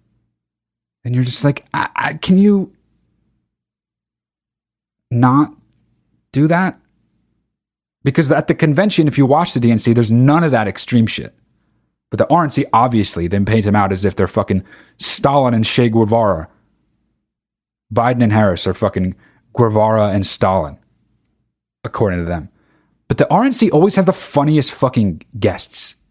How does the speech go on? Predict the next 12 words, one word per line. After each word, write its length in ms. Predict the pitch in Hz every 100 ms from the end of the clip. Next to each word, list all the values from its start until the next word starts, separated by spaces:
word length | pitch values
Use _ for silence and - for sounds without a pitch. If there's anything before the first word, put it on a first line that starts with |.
| _ _ _ - - - - - - - _ _ _ _ _ - - - _ _ _ _ _ _
<laughs> 120 | - - - - _ _ - - _ _ _ _ _ _ -
Like, 160 | 143
la-, 220 | 127 135
in 340 | 147 165 147 143
two 100 | 151
thousand 180 | 151 127
sixteen, 380 | 131 - 135
they 60 | 127
had 100 | 117
Antonio 540 | - 120 - 131 123
Sabato 600 | 120 - 104 110 - 101
Junior, 680 | 92 143 160 147 139 131 123